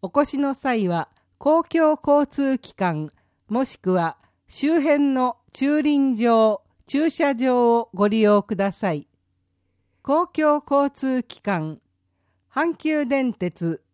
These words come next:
十三駅、東改札口より徒歩およそ七分。十三駅から河川敷までのアクセスマップのイラストと、河川敷の様子の写真があります。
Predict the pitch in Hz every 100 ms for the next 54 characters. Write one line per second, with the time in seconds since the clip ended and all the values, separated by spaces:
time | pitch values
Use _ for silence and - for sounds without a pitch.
0 | 175 240 330 330 - 302 262 190 185 -
1 | 160 - _ _ _ 262 302 339 - 311
2 | - 294 294 311 302 294 269 233 - 202
3 | 196 170 156 - _ _ _ - 302 -
4 | 196 170 - 208 214 285 320 285 - -
5 | 208 214 247 208 185 165 151 233 _ _
6 | _ _ _ _ _ _ _ _ _ _
7 | 190 277 349 - 349 320 247 - _ 202
8 | 190 190 - - 233 339 339 311 240 -
9 | 226 214 196 196 190 185 - _ 196 202
10 | - 311 311 294 285 294 - - 208 202
11 | 190 214 240 - - 202 - 175 - _
12 | _ _ _ - 226 - 339 320 277 240
13 | 240 220 214 226 233 - 220 220 220 208
14 | - 214 208 202 190 190 190 180 180 -
15 | -